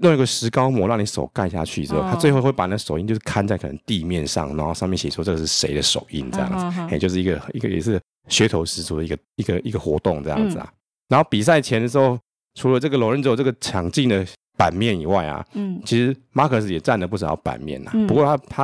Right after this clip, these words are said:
Speaker 1: 他，但是他是比较不太好的消息，就是说 Marcus 他受伤了。
Speaker 2: 嗯。哦。
Speaker 1: 然后这个受伤理由也是很特别，
Speaker 2: 嗯。
Speaker 1: 就是他在受训的时候啊，就是可能因为这些车手都喜欢骑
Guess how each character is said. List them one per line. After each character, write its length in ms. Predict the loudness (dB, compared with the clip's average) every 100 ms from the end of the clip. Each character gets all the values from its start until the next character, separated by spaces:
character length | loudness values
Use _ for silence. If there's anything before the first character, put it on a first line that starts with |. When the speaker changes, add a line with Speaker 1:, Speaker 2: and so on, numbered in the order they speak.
| -2
Speaker 1:
他， 60 | -4 _
但 180 | 2 2
是 80 | 4
他 120 | 2
是 160 | 0 -4
比 120 | 0
较 80 | -2
不 100 | 0
太 100 | -2
好 200 | -2 -4
的 40 | -4
消 220 | -2 -4
息， 160 | -4
就 80 | -6
是 40 | 0
说 80 | 0
Marcus 360 | 0 0 0
他 160 | 0 -2 -6 _ _
受 240 | 0 2 2
伤 260 | -2 -2
了。 180 | -4 -8 _ _
Speaker 2:
嗯。 100 | -4
哦。 260 | -4 -4 0
Speaker 1:
然 80 | 2
后 60 |
这 60 | 2
个 40 |
受 200 | 4 4
伤 180 | 4 2
理 80 | 0
由 140 | 0
也 80 | 0
是 100 | -2
很 160 | -2 -2
特 180 | -2 -2
别， 240 | -4 -6
Speaker 2:
嗯。 300 | -4 -4 -6 -8
Speaker 1:
就 100 | -2
是 80 | 0
他 140 | 2
在 100 | 2
受 240 | 2 2 2
训 180 | 0 -2
的 120 | -2
时 160 | -2
候 160 | 0 0
啊， 100 | -2
就 100 | -4
是 80 | -4
可 140 | -4
能 120 | -6
因 60 | -6 -10 _ _ 0
为 80 |
这 80 | 2
些 120 | 2
车 160 | 0 0
手 80 | 0
都 120 | 0
喜 140 | -2
欢 200 | -4 -4 -6 _ _ _ _
骑 280 | 0 2